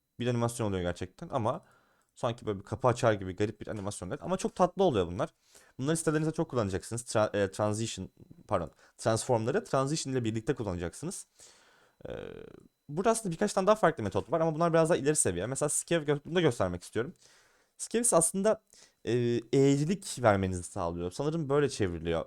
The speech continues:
Türkçe'ye. Ee, mesela diyelim ki altmış derecelik bir, bakın, eğrilik verebiliyorum. Üstüne geldiğim anda bakın altmış derece eğildi.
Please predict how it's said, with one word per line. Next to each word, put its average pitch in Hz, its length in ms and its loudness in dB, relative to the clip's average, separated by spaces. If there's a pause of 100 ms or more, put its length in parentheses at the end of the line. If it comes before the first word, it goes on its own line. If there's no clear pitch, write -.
Türkçe'ye. 107 520 -4 (600)
Ee, 65 200 -10
mesela 180 360 4
diyelim 180 200 -2
ki - 160 0
altmış 160 360 0
derecelik 151 420 0
bir, 165 280 -2 (760)
bakın, - 200 -8 (120)
eğrilik 127 360 0
verebiliyorum. 98 420 2
Üstüne - 220 -8
geldiğim 143 320 2
anda 139 160 0
bakın 113 200 -4
altmış - 320 -4
derece 127 320 0
eğildi. 117 540 0